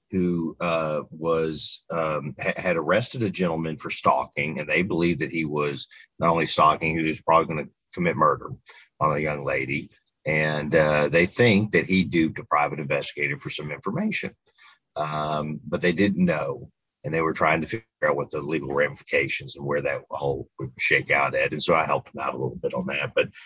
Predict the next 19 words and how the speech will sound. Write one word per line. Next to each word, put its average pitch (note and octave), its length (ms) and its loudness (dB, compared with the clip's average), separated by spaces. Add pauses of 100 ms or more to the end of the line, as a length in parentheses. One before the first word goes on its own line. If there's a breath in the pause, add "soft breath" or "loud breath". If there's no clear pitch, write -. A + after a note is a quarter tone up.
(260 loud breath)
but, E2 220 4 (160)
but, E2+ 340 4
uh, E2+ 300 8
that G3+ 200 4
was B2 320 2
what B2 220 6
we A2 100 8
used A#2+ 220 4
to - 80 0
worry F#2+ 240 6
about - 240 2
years E2+ 260 -2
ago, D2 380 -4
is - 120 -12
that D#2+ 240 0 (360)
you F#2 140 4
would G2+ 140 6
have E2 420 2
a, D2 440 -2